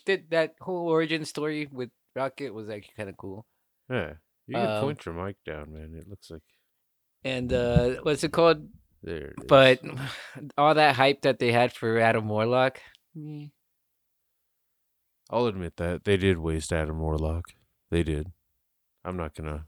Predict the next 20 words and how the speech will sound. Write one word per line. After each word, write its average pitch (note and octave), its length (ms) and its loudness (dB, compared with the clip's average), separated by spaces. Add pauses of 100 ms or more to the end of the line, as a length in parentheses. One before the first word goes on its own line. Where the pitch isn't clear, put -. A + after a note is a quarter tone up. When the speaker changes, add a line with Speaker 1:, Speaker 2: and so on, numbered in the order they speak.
Speaker 2:
I'm, E2+ 220 -4
I E2+ 160 -2
Speaker 1:
Yeah. E2 60 -6
Speaker 2:
won't D#2+ 200 -12
dispute F2 420 -14
<laughs> - 180 -12
that C#3+ 220 -4
at C3+ 160 -6
Speaker 1:
I C3+ 120 2
Speaker 2:
all. A#2 80 -2
Speaker 1:
thought C3+ 160 4
it, B2+ 200 -2
like, B2+ 360 -2
he C3 140 -4
was B2 180 -4
gonna B2 260 0
be, B2 160 -2
like, A#2+ 300 -2
Speaker 2:
<coughs> - 80 -6 (1700)
More. F2+ 380 -10